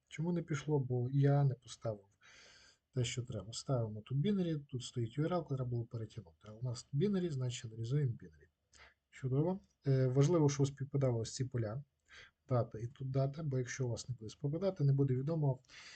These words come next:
звідки ноді брати інформацію. Нажали спрацювання і зараз буде все добре. Аналізується, де інколи займає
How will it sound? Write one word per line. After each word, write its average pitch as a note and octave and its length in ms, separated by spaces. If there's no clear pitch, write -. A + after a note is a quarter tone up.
звідки A#2+ 460
ноді B2+ 260
брати A2+ 360
інформацію. - 600
Нажали B2+ 400
спрацювання F3 680
і F3 120
зараз C#3 260
буде A2+ 200
все - 220
добре. - 260
Аналізується, F3+ 680
де C3 160
інколи C3 280
займає A#2 440